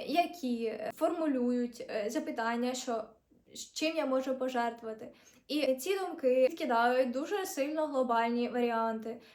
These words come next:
Ми не думаємо, що я можу пожертвувати звичкою, е, снідати в десятій годині ранку, натомість вставати там о четвертій.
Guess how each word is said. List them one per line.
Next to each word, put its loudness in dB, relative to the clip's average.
Ми 4
не 2
думаємо, 2
що -2
я 2
можу 0
пожертвувати -2
звичкою, -2
е, -2
снідати 0
в -4
десятій -2
годині -4
ранку, -4
натомість 0
вставати 0
там -8
о -4
четвертій. -6